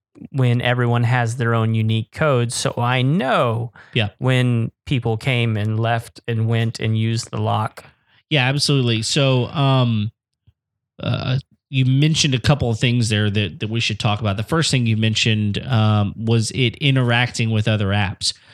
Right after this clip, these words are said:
Speaker 2: So that's where HomeKit really, it becomes beautiful.
Speaker 1: Mm-hmm.
Speaker 2: Um, and, and the other thing you mentioned was geofence. So this has a geofenced area as well.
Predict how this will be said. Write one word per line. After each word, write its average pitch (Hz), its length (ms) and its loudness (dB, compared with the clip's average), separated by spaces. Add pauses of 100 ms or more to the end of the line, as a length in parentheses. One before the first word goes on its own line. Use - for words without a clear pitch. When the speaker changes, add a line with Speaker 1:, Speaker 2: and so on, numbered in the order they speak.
(160)
Speaker 2:
So - 140 -2
that's 151 300 0
where 147 380 0
HomeKit 131 680 0
really, 123 840 0 (1000)
it 127 340 -2
becomes 120 500 0
beautiful. 104 680 -2 (140)
Speaker 1:
Mm-hmm. 131 420 0
Speaker 2:
Um, 117 440 2 (320)
and, 127 440 0 (120)
and 123 380 0 (400)
the 131 140 0
other 190 160 2
thing 160 200 0
you 131 80 0
mentioned 120 360 0
was 113 160 0
geofence. 110 800 -2 (240)
So - 140 -2
this 147 260 0
has 160 160 2
a 151 80 2
geofenced 123 920 0 (180)
area 113 420 2
as 107 160 0
well. 131 380 0